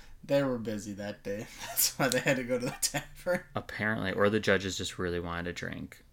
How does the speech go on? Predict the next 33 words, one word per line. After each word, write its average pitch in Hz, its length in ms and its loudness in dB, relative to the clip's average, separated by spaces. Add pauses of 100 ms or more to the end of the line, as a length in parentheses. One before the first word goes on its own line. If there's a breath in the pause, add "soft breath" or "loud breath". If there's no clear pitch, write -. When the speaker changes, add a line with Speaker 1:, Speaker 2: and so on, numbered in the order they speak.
(140)
Speaker 2:
But 87 380 2
Speaker 1:
Yeah, 82 180 0
they 113 160 -2
were 123 160 2
like, 110 260 -4
"I'm 110 120 -8
tired 107 280 -4
of 107 160 -8
this, 110 220 -4
all 117 140 -4
these 113 180 -6
damn 110 400 -4
witch 113 320 -6
trials. 104 680 -4
I 123 60 -8
need 110 200 -6
a 101 40 -8
drink." 104 480 -6
Speaker 2:
I 117 80 4
don't 143 160 6
b-, 131 140 4
blame 98 260 4
them. 87 240 2
I, 104 240 2
like 110 220 6
I 120 80 8
said, 107 340 4
there 104 140 8
were, 107 120 6
I 110 60 4
think 110 240 2
they 123 120 4
said 107 500 4